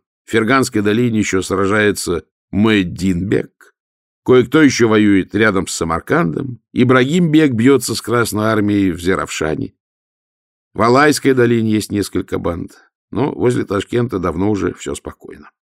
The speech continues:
"Значит, не всё", — сказал Нестор Васильевич.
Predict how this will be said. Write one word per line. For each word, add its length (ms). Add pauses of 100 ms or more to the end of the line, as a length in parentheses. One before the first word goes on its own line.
(800)
"Значит, 640
не 120
всё", — 380 (380)
сказал 420
Нестор 360
Васильевич. 520